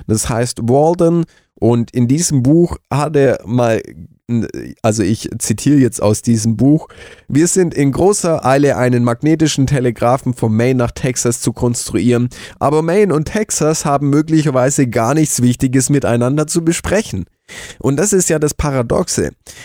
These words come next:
Wir haben in unserer Zeit diese Verbindung zu diesen ganz vielen Menschen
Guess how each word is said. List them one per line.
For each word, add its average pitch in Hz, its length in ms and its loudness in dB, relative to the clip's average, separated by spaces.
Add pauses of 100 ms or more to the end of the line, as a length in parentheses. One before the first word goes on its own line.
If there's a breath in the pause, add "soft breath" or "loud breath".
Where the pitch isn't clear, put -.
Wir 185 280 0
haben 180 300 0
in 139 140 2
unserer 135 340 0
Zeit 151 340 -2
diese 147 260 0
Verbindung 147 600 0
zu - 160 0
diesen 143 300 0
ganz 214 320 -4
vielen 196 440 0
Menschen 170 540 0